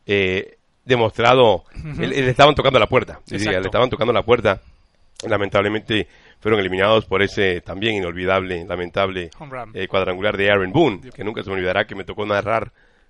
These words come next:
Speaker 1: contra Tim Wakefield allá en el
Speaker 2: <laughs>
Speaker 1: Yankee Stadium.
Speaker 2: Sí.
Speaker 1: Eh, y, y pe-, y en ese entonces pensé, pens-, quizás se pensaba, ¿no? Que era, ah, bueno, otra vez, sucede lo mismo,
Speaker 2: Lo
Speaker 1: ¿no?
Speaker 2: de
Speaker 1: Se repite la
Speaker 2: siempre.
Speaker 1: historia de siempre, correcto. Ahora, el año siguiente, en el dos mil cuatro,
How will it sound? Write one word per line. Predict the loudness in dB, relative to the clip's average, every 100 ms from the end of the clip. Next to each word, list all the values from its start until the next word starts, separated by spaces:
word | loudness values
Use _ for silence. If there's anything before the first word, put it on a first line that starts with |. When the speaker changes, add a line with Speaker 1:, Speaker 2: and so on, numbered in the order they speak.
| -12
Speaker 1:
contra | -8 -2 -4
Tim | -2 -4 -2
Wakefield | -2 -4 -4 -2
allá | 0 -2
en | -2
el | -4
Speaker 2:
<laughs> |
Speaker 1:
Yankee | -8 -8
Stadium. | -4 -2 -2 -8
Speaker 2:
Sí. | -10 -18 -20 _ _ _
Speaker 1:
Eh, | -4 -2 -2 -4 -6 _ _ _ _ _
y, | -6 -6 -6
y | -6
pe-, | -6 -4
y | -2
en | -2
ese | -2
entonces | -6 -6 -6
pensé, | -8 -4 -2 -2 -4
pens-, | -8 -10 -14 -14
quizás | -8 -4
se | -4
pensaba, | -6 -2 0
¿no? | 0
Que | 0
era, | 0 0
ah, |
bueno, | -2 -4 -16 -10 -6
otra | -4 -2
vez, | -2 -4 -14 -20 _ _
sucede | -10 -4 -2
lo | -2
mismo, | -2 -2
Speaker 2:
Lo |
Speaker 1:
¿no? | -2
Speaker 2:
de | -2
Speaker 1:
Se |
repite | -2 -2
la | -4
Speaker 2:
siempre. |
Speaker 1:
historia | -2 -2
de | -2
siempre, | -4 -4
correcto. | -2 -2 -6 -12 -16 -20 -20 -20 _
Ahora, | 0 2 4
el | 2
año | 0
siguiente, | -2 -2 -2 0
en | -2
el | -2
dos | -4
mil | -2
cuatro, | -2 0 -4